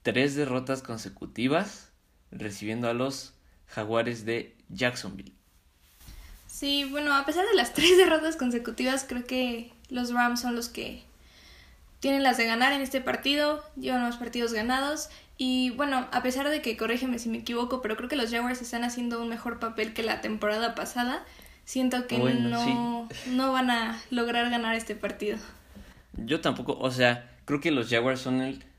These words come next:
Speaker 1: rival perfecto para que los Rams regresen a la columna de victorias, uno de los peores equipos de la N F L. Creo que los Rams van a aprovechar eso en casa,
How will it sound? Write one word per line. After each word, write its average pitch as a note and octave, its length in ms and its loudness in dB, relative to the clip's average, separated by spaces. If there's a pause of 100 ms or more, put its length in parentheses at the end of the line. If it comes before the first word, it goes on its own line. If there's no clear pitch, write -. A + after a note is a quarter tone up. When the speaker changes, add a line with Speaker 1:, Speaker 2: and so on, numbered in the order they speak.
(100)
Speaker 1:
rival G2+ 380 0
perfecto B2 460 -2
para G2 240 -4
que - 140 -8
los G2+ 220 -4
Rams A2+ 460 0
regresen A#2+ 580 -2
a A2+ 60 -2
la G#2 180 -6
columna A2+ 440 -4
de G2+ 100 -6
victorias, C3+ 580 -2
uno A#2 160 -4
de G#2+ 40 -4
los G#2 160 -10
peores G#2+ 260 -4
equipos G2+ 340 -4
de G2 100 -4
la G2+ 80 -2
N G#2+ 160 -4
F G#2 180 -2
L. C#3 320 0 (360)
Creo B2 160 2
que B2 140 2
los G#2+ 220 -2
Rams A2+ 220 2
van A2+ 160 -2
a A2 40 0
aprovechar G2 460 -6
eso B2+ 540 0 (240)
en G#2 240 -4
casa, C#3+ 720 4